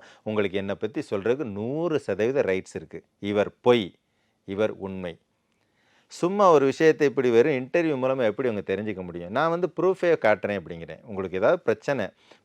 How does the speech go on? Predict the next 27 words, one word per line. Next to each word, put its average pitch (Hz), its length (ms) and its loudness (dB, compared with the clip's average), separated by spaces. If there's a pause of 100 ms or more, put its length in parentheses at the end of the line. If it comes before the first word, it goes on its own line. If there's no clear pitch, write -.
பிரச்சனையோட 170 580 6
உள்ள 143 260 8
வாங்க, 123 280 6
திரும்ப 160 440 4
போறப்ப 123 280 4
பிரச்சனை 135 480 -2
இல்லாம 156 400 2
போங்க 117 400 0
அப்படிங்கிறேன். 101 420 -2
ஒன் 113 140 -8
டே 127 160 4
மேஜிக் 98 460 -4
மாதிரி. 90 180 -6 (840)
அப்போ 135 260 8
ஒரே 156 240 10
நாள்ல 165 220 6
என்னை 139 280 4
நீங்க 127 280 0
புரிஞ்சுக்கிறதுக்கு 143 560 2
வாய்ப்பே 135 500 6
இருக்குது, 90 340 -4
இவர் 110 180 -2
சொல்றது 127 360 0
பொய்யா 110 400 2
இல்லையான்னு 104 440 0
சொல்லிட்டு. 90 420 -4
கரெக்டா? 135 240 0